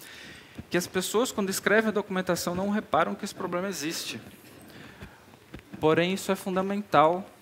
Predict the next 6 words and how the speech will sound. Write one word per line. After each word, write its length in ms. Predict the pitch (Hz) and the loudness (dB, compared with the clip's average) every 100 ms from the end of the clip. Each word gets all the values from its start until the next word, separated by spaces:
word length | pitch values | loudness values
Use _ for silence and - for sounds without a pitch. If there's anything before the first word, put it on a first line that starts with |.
| - - - - - - | -20 -20 -20 -20 -20 -14
saber 520 | - 156 127 143 220 | -4 -2 2 2 4
desse 200 | 214 - | 2 -2
problema 560 | - 175 135 143 180 180 | -4 -4 2 2 2 0
e 80 | 160 | -2
saber 480 | - - 143 151 185 | -6 0 0 2 0
mitigá-lo, 720 | 190 - 151 131 139 165 185 | -2 -6 -2 4 6 6 0